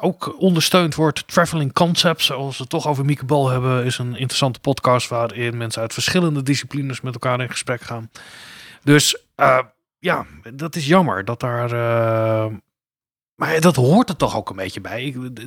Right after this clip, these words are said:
is er niet een jammerklacht? Dat hoort toch ook, als je in de marge wil zitten, dan moet het ook een soort indie gevoel hebben en, en do it yourself.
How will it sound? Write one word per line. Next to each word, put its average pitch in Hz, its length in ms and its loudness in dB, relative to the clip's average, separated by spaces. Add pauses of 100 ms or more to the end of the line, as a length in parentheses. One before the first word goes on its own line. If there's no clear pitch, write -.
(140)
is 139 220 -4
er 165 60 -2
niet 165 160 -2
een 156 120 2
jammerklacht? 160 880 2 (480)
Dat 139 160 -8
hoort 165 300 4
toch 165 180 -4
ook, - 200 2
als 156 220 0
je 147 100 4
in 147 140 2
de 147 80 0
marge 151 360 2
wil 131 160 2
zitten, 143 420 2
dan 131 160 0
moet 151 180 0
het - 100 -6
ook 131 180 0
een 123 100 -2
soort 127 280 -2
indie 139 480 6
gevoel 127 460 -6
hebben 113 580 4
en, 117 240 0
en 110 280 -6 (420)
do 139 260 6
it 123 120 0
yourself. 117 800 2